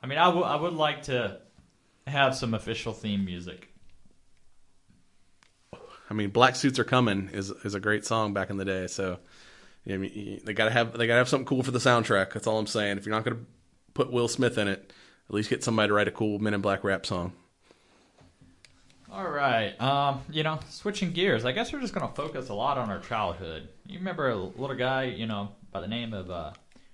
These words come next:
Speaker 1: Fred Rogers? Land of Make Believe?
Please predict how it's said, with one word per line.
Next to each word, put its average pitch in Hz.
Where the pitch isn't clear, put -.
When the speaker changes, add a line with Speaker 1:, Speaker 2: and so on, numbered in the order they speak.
Speaker 1:
Fred 131
Rogers? 131
Land 113
of 104
Make 127
Believe? 127